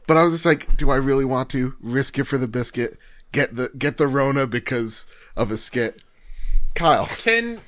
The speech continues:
Speaker 2: can I make a suggestion?
Speaker 1: Yeah.
Speaker 2: Maybe from now until November twenty-second,
Speaker 1: Uh-huh.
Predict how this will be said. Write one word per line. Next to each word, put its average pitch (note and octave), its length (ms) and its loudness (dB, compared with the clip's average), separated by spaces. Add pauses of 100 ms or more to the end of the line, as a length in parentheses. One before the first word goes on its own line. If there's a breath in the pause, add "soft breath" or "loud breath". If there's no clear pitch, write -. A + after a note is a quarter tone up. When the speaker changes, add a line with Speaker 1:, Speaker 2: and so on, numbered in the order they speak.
(260)
Speaker 2:
can A3+ 140 2
I - 40 6
make D4 200 4
a B3 80 4
suggestion? E3 600 -4
Speaker 1:
Yeah. G2+ 180 0 (600 soft breath)
Speaker 2:
Maybe E3 380 0
from D3+ 260 -8
now D3 360 2
until C#3 400 -2
November C3 360 -4
twenty-second, C3+ 640 -6
Speaker 1:
Uh-huh. G#2+ 220 -6